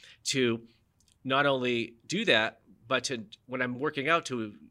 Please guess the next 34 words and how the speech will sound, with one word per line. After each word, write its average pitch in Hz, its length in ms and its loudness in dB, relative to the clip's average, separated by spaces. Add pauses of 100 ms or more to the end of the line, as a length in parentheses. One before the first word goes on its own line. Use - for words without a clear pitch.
(380)
have 139 160 -2
the 127 120 2
mindset 127 640 0
that, 110 200 -2 (280)
"Hey, 247 180 -2
you 139 80 0
know 127 140 0
what? 220 320 0
This 180 160 -2
gives 226 180 -2
me 170 100 -2
a 147 60 0
little 160 200 0
bit 160 120 -2
more 156 160 -4
opportunity 175 540 -4
if 104 100 -4
I 110 120 -2
just 120 220 -6
wanna, 135 420 -2 (200)
you 139 60 -14
know, 190 160 -12 (720)
you 120 100 -10
know, 143 100 -4
have 135 180 0
something 151 280 -4
a 147 60 -4
little 156 220 -2
bit 139 140 0
less 143 220 -2
good 180 160 0
for - 100 -10
me 107 180 -2
on, 92 220 -6